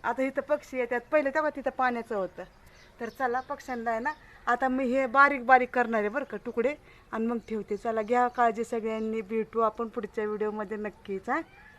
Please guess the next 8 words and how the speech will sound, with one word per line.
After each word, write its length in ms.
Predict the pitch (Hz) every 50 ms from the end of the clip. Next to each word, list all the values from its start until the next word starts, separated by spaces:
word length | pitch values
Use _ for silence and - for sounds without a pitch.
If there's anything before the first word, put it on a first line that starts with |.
| - - - - - -
आता 180 | - - - 233
ह्याचे 200 | 226 233 240 233
तुकडे 320 | - 285 262 262 226 220
करते 360 | 208 233 220 208 - 233 220
मी. 180 | 214 214 240 247 - - - - - - - - - - - - - - - - - - - - - -
हाय 140 | - 254 262 262 262
तर 100 | 254 247
गरम, 320 | 208 220 214 220 254 277